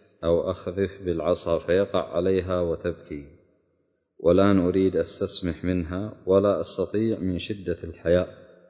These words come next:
فما النصيحة؟ النصيحة أنك تبادر في الاستسماح منها قبل أن تموت، فلا تستطيع تستسمح منها.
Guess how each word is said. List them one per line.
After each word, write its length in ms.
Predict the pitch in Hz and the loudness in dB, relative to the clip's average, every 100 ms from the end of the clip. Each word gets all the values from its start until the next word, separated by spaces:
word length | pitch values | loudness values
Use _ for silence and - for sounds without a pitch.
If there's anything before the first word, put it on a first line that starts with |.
| _ _ _ _ _ _ _ _ _ _ - | _ _ _ _ _ _ _ _ _ _ 0
فما 200 | 92 95 | 2 4
النصيحة؟ 800 | 87 85 92 87 80 98 107 95 _ _ _ _ _ _ _ _ _ _ _ _ _ _ - | 4 0 -2 -4 -4 -8 -14 -16 _ _ _ _ _ _ _ _ _ _ _ _ _ _ -2
النصيحة 680 | 98 92 - 98 98 117 104 | 2 2 4 4 4 0 0
أنك 320 | 98 92 - | 0 -2 -4
تبادر 680 | 90 92 98 98 107 107 - | -2 2 2 2 0 -6 -8
في 60 | |
الاستسماح 760 | 90 87 - 92 - 98 92 87 | -6 -6 -8 -8 -4 -2 -2 -2
منها 360 | 80 71 76 - _ _ _ - | -4 -4 -12 -16 _ _ _ 0
قبل 280 | 95 95 | 0 2
أن 240 | 95 92 90 | 0 0 0
تموت، 420 | 92 95 113 104 | 0 0 0 -2
فلا 320 | - 98 98 | 0 4 6
تستطيع 640 | 92 95 - 90 - 117 92 | 4 -2 -8 -10 -2 -2 -2
تستسمح 680 | 90 - 95 - 113 92 | -6 -8 -10 -10 -10 -10
منها. 240 | - - | -12 -18